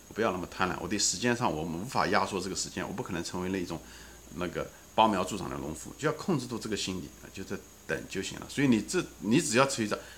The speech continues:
你就是在，虽然风还没有来，你已经立于不败之地。风来的时候，这就是运气。在股市上就是市场先生，牛市就开始来了，或者是某一个股价的时候开始上涨了，大家市场情绪看好了一个股票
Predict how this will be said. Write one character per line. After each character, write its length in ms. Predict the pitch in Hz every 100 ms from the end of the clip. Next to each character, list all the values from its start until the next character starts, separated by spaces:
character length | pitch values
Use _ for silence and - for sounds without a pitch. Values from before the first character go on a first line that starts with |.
| -
你 140 | 98
就 160 | 92 139
是 120 | 117
在， 160 | 110 92
虽 160 | -
然 100 | 156
风 220 | 143 160 151
还 80 |
没 100 | 135
有 80 | 98
来， 160 | 76 85
你 100 | 101
已 220 | 95 78
经 260 | 80 107 117
立 140 | 92
于 100 | 82
不 160 | 78 80
败 200 | 104 80
之 120 | 78
地。 220 | 104 98 - - - - - - - - - - -
风 300 | 127 120 110
来 220 | 67 64
的 120 | 95
时 140 | - -
候， 100 | - - - - - - -
这 100 | -
就 140 | 113 107
是 80 | 107
运 220 | 139 107
气。 240 | - - - - - - - - -
在 120 | 127
股 200 | - 98
市 160 | - 127
上 160 | 78
就 100 | 90
是 80 | 98
市 160 | - -
场 160 | -
先 180 | - 95
生， 140 | 90 - 76
牛 240 | 85 90
市 240 | 113 127 98
就 80 |
开 200 | - -
始 140 | 98 - -
来 140 | -
了， 180 | 95 -
或 80 | 104
者 60 | 85
是 60 | 92
某 180 | 80 80
一 60 |
个 80 | 98
股 180 | - 69
价 180 | 110 92
的 80 |
时 80 | 82
候 60 | 78
开 160 | -
始 100 | 85
上 220 | 90 98 82
涨 140 | 65
了， 80 | - - - -
大 100 | 110
家 160 | 98 98
市 160 | -
场 200 | 113 76 -
情 160 | 85
绪 140 | 80 -
看 240 | - 110
好 140 | 90
了 80 | 78
一 20 | 90
个 80 |
股 160 | - 67
票 260 | - 104